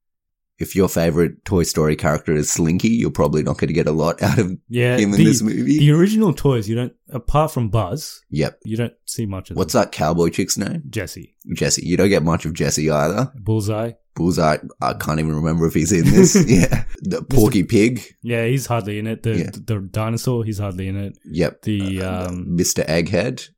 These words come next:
Speaker 2: Potato Head.
Speaker 1: Potato Head. Yeah,
Speaker 2: Yeah.
Speaker 1: he's hardly in it.
Speaker 2: That's 'cause he, they couldn't use him 'cause the actor.
Speaker 1: The actor passed away.
Speaker 2: Who else is in the original? The, the little car? The,
Speaker 1: The re-, the, yeah,
Speaker 2: the
Speaker 1: the
Speaker 2: remote controlled car?
Speaker 1: Yeah,
Speaker 2: Yeah.
Speaker 1: yeah,
Speaker 2: Yeah.
Speaker 1: he's not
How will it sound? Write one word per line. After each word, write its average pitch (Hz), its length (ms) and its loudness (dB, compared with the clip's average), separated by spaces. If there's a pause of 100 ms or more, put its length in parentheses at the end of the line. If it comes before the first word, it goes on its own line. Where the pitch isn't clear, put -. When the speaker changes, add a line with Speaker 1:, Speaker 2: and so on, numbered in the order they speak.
(260)
Speaker 2:
Potato 98 340 -6
Head. 139 260 -6
Speaker 1:
Potato 87 440 2
Head. - 320 -6
Yeah, 76 160 2
Speaker 2:
Yeah. 58 200 -2
Speaker 1:
he's 82 200 0
hardly 71 340 0
in 80 100 0
it. 98 120 -4 (260)
Speaker 2:
That's 143 160 2
'cause 165 180 2
he, 131 220 -2
they 113 140 -2
couldn't 113 240 -2
use 98 180 -4
him 92 140 -4
'cause 95 180 -6
the 101 100 -8
actor. 95 280 -8
Speaker 1:
The - 80 -6
actor - 300 -8 (220)
passed - 280 -6
away. 69 240 -4 (180)
Speaker 2:
Who 117 100 -2
else 107 200 -4
is 95 100 -4
in 90 80 -6
the 90 100 -8
original? 87 540 -8 (460)
The, 110 180 2
the 101 240 -2
little 98 580 -2 (220)
car? 143 340 0
The, 107 280 0
Speaker 1:
The 87 120 0
re-, 69 220 -4
the, 85 180 2
yeah, 76 240 4
Speaker 2:
the 120 80 4
Speaker 1:
the 113 60 6
Speaker 2:
remote 117 240 4
controlled 117 360 2
car? 120 220 0
Speaker 1:
Yeah, - 220 0
Speaker 2:
Yeah. 98 160 -2 (180)
Speaker 1:
yeah, - 0 -
Speaker 2:
Yeah. - 200 -6
Speaker 1:
he's 78 240 -2
not 73 200 -6